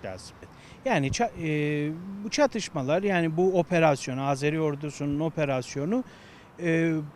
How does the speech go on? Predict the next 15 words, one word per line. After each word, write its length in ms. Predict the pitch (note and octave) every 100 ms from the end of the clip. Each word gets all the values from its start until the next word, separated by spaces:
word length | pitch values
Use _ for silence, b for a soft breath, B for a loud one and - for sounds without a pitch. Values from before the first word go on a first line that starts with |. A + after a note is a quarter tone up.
| D3
Dağlı 320 | E3 F#3+ A#3+
Karabağ 540 | G3 G#3 B3 G3 D3+
bölgesi 560 | D3 E3 C#3+ C3 - C#4
özgürleştirilene 1000 | C4+ A3 A#3+ A3+ A3+ - G3 F3+ D#3+ D3
kadar 380 | D#3 G3 F#4 -
devam 340 | B3 C#4+ C4+
edecektir. 600 | G3+ D#3+ B2+ A#2 - G2 - - B B B B B - F#3
E, 300 | D#3+ D#3+ D#3 D3+ D#3+
ne 140 | D#4
olabilir? 720 | E4 C4+ A3 E3 C#3 C3+ D3 C3+
Bununla 340 | D3+ A#3+ B3+ A#3
ilgili 640 | G#3+ G3 F3+ F#3+ F#3+ F3+ - - - -
ikinci 400 | E3+ G#3+ A#3 C#4
bir 80 | B3
senaryoysa, 920 | G#3+ F#3 E3 C#3+ C3+ C#3 - C#4